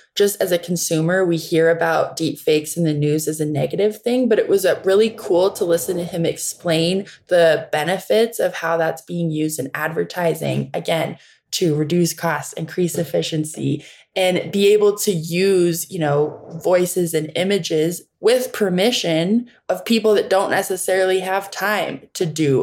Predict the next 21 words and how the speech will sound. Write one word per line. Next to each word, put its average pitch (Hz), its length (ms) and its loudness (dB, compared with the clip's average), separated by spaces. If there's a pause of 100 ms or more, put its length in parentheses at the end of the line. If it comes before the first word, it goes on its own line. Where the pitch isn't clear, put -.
a 151 60 -4
hundred 156 500 -2
different 151 360 -4
ad 139 300 -4
reads. - 420 -16 (300)
You 165 80 0
know, 160 160 4
that's 180 300 -2
the 160 120 -10
power 160 600 0
that 156 220 -8
this 160 200 -4
technology 151 840 -6
is - 140 -8
gonna, 156 340 -4
is 220 200 2
already 185 340 2
bringing 160 340 -2
to 156 80 -10
advertising - 680 -8
today. - 480 -8